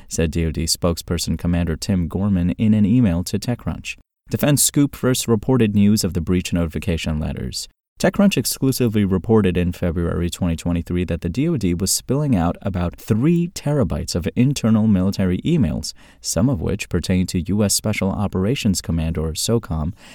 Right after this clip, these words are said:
which carries out special military operations overseas.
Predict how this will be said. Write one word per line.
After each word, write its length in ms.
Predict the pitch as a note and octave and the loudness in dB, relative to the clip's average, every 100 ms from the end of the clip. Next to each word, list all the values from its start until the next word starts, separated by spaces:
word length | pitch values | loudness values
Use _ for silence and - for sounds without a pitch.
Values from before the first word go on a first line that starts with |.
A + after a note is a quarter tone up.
| - | -10
which 340 | G2 C3 - - | 0 0 0 -4
carries 420 | D3+ E3 E3+ D#3 | 0 2 2 2
out 220 | A#2 - | 0 0
special 420 | - - C#3 C3+ | -4 -2 -2 2
military 520 | B2 A2+ A2 A2 G2 F#2+ | 2 4 2 2 2 0
operations 640 | F2+ F#2 F2 - F#2 - | -2 -2 -2 0 -4 -2
overseas. 720 | F#2 D#2+ E2 - B2+ C#2 - | -6 -4 -4 -2 0 -2 -6